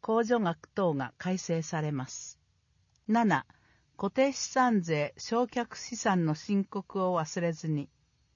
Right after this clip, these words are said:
八、作品を寄贈いただきました。厚くお礼申し上げます。九、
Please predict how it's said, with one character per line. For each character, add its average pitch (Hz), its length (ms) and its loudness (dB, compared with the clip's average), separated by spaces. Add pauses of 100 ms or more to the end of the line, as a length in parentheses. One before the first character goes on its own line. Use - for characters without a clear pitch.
(360)
八、 - 460 -6 (420)
作 - 360 -4
品 254 260 4
を 233 100 2
寄 202 160 -2
贈 208 240 4
い 202 60 0
た 208 160 -2
だ 202 140 -2
き - 120 -6
ま 185 140 2
し - 100 -12
た。 - 220 -8 (400)
厚 - 260 -8
く 233 320 -6
お 180 100 0
礼 202 220 2
申 180 220 2
し - 160 -6
上 165 100 2
げ 156 120 2
ま 147 180 -4
す。 - 260 -20 (840)
九、 208 280 0